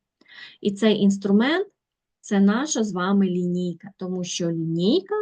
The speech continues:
це прямоку-, чотирикутник, прямокутник, у якого усі кути дев'яносто градусів прямі.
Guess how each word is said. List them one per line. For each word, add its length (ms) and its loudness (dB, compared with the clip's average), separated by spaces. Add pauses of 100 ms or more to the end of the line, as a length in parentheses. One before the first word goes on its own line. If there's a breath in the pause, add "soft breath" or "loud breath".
(180)
це 420 -4
прямоку-, 640 -2
чотирикутник, 960 -2 (440 loud breath)
прямокутник, 1040 0
у 140 0
якого 680 2
усі 680 -2 (160)
кути 800 0 (400)
дев'яносто 720 -2
градусів 680 -4 (260)
прямі. 460 0